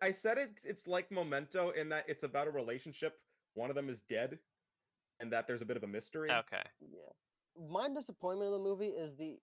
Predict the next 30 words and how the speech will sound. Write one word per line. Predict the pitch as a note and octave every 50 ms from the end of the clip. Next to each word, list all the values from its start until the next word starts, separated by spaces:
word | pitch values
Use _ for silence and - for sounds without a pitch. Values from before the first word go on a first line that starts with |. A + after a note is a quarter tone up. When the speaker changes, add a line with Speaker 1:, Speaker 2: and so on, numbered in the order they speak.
| _ _
Speaker 3:
opening | D#3+ F#3 G3+ - C4+ B3 A#3 G3+
scene, | - - - F3 E3+ F3+ F#3+ F#3 D3+ B2
we | D#3+ E3+
see | D#3+ - - - D#3+ E3 F3+
the | D#3+ E3+ D#3
suit, | - - - D#3+ D#3+ F3 F#3 F3+ -
and | D3 D3+
I | G3+
feel | G3 - - G#3+
like | A3+ A3+ G#3+ F3+
it | D#3+
ruined | D3+ C3+ C#3 D3 D#3 E3 F3 F3 F3 F3+ F3 - _ _ _ _ _ _ _ _ -
the | D#3+
mystery. | E3 F3 F3+ - - G3 F#3
I | - D3+ E3
would | G3 A#3 C4
have | G3+ E3
really | F3+ G#3+ A#3+ A3+
liked | F#3+ D#3+ D#3 E3+ F3 -
it | G#3 G#3 -
if | E3 D3 -
we | D3+ F#3 E3+ C3+ B2+ - _ -
didn't | D3+ D#3 E3+ F#3 D#3 C3+
know, | D3 C#3+ C#3 C#3+ D#3 E3+
like, | F3 D#3 D3+ D3 -
it | D3+ C#3
just | - F3 F3+ F3+ - - - - -
opened | D#3 D#3+ E3 E3 G3 F#3 F3 D#3+ D3
right | C#3 C#3+ D#3 D#3 C#3
with, | C3+ D3 D#3 D#3